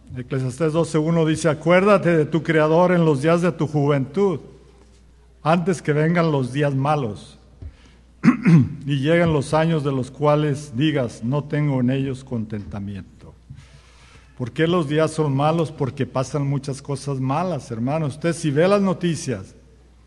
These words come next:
se da cuenta que todo, la mayoría de lo que pasa son cosas malas. Denme una buena noticia.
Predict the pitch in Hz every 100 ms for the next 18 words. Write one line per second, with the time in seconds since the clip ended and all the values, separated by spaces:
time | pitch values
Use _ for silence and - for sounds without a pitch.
0 | _ _ _ _ _ _ _ - 139 143
1 | 165 156 165 175 - 180 156 147 151 180
2 | 196 185 165 156 151 185 196 160 156 156
3 | 160 175 185 185 180 185 180 151 156 190
4 | 208 151 170 190 208 202 170 165 196 220
5 | 196 170 175 156 - 127